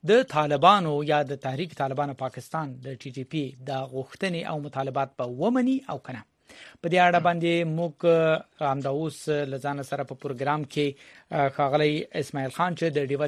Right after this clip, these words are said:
څېړنکار دی، د سکایپ د لارې په خپرونه کې لرو چې ورته ښه راغلاست وایو. اسماعیل خان صاحب، ستړي مه شئ، په خیر راغلی. آه، تاسو به نن، آه، دغه څه اوریدلي وي چې ټي ټي پي ویلي دي د قبایلي ضلعو د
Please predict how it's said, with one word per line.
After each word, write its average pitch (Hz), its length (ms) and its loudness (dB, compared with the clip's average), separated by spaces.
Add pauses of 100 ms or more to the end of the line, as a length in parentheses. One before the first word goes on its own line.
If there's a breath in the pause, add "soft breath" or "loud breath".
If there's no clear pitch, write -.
څېړنکار 147 480 2
دی، 131 140 -4
د 127 200 -8
سکایپ 202 240 0
د 156 60 -4
لارې 135 340 -2 (440 soft breath)
په 147 80 4 (120)
خپرونه 143 380 -4
کې 202 160 -2
لرو 214 180 0
چې 214 100 -8
ورته 214 200 -2
ښه - 100 -8
راغلاست 147 500 0
وایو. 117 220 -6 (340 loud breath)
اسماعیل 165 400 0
خان 180 120 4
صاحب، 175 160 -2
ستړي 202 260 2
مه 202 100 0
شئ، 202 220 -2
په 170 140 0
خیر 208 300 0
راغلی. 175 380 4 (580 loud breath)
آه، 165 240 10
تاسو 185 380 4
به 185 360 10
نن، 175 360 0 (180)
آه، 160 400 6 (340)
دغه 143 240 6 (100)
څه - 180 -2 (140)
اوریدلي 147 440 0
وي 160 120 -2
چې 156 160 -4 (120)
ټي 151 100 -4
ټي 139 140 -6
پي 156 200 2
ویلي 151 380 -2
دي 156 180 -2
د 143 120 -4 (680 loud breath)
قبایلي 147 420 4
ضلعو 156 720 4
د 151 140 -2